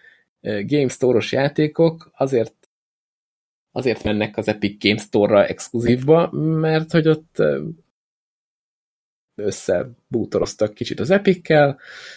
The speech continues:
mindenki jól jár, kicsit többet, ö, kapnak, ugye.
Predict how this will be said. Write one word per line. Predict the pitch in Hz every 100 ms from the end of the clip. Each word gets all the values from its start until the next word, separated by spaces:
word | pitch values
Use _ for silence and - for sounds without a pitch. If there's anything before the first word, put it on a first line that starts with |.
| - -
mindenki | 135 95 78 131
jól | 185 180
jár, | 160 147 147 143 _ _ _ _
kicsit | - 143 107
többet, | - 113 90 95 -
ö, | 120 120
kapnak, | - 95 - -
ugye. | 95 104